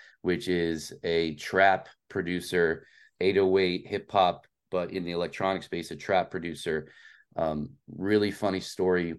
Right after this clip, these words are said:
with him and a little bit about him. He actually was a wide receiver for Army.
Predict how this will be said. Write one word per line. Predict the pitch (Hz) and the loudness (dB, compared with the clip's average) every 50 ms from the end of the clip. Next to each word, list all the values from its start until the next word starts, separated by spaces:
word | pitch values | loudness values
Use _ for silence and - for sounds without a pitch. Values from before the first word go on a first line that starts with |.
| - _ | -12 _
with | 82 90 87 - - | -6 -4 -4 -4 -4
him | 92 92 92 90 85 82 78 - _ | -4 -2 -2 -2 -4 -6 -8 -10 _
and | 85 90 | -6 -4
a | 95 95 | -2 2
little | 107 123 135 113 | 4 6 6 6
bit | 113 98 | 6 4
about | 92 87 90 87 78 | 4 4 4 4 4
him. | 82 95 104 104 92 90 90 - _ _ _ _ _ _ | 2 0 0 0 -2 -2 -6 -10 _ _ _ _ _ _
He | 127 127 | 4 6
actually | 123 117 110 - 107 | 6 6 4 2 -2
was | 98 90 | -2 0
a | 95 | 2
wide | 95 104 101 92 95 | 4 6 6 6 4
receiver | 92 - - 101 98 90 90 82 | 0 -2 -4 -6 -4 -4 -6 -2
for | - 92 | 0 2
Army. | 87 90 98 95 87 80 78 73 | 4 4 4 2 0 -2 -4 -8